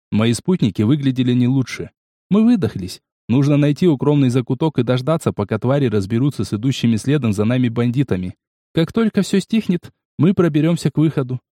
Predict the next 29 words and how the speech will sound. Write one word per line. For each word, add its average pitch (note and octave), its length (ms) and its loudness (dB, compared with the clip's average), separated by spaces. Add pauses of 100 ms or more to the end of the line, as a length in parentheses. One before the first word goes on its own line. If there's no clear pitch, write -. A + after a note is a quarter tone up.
(200)
Изначально B2 600 2
я B2+ 180 2
рассчитывал, B2 520 0
что A2+ 240 -4
устроенный B2 640 -2
Эксом A#2 260 -2
взрыв B2+ 300 2
завалит A2 420 0
тоннель. A2 380 -4 (420)
Но C3 140 0
сейчас G3+ 360 -2
это F#3 160 0
уже F#3 220 2
не F#3 180 2
играло F#3+ 340 2
особой E3 360 0
роли. D3+ 300 -2 (320)
Не A2+ 120 2
пройдет C3+ 460 0
и A#2 60 0
десяти A#2+ 360 -2
минут, C3+ 320 2
как G#2 200 -2
жители A2+ 320 0
муравейника A2+ 680 2
ринутся A2 440 0
искать B2 340 -2
непрошеных G#2 560 -2
гостей. G2+ 460 -4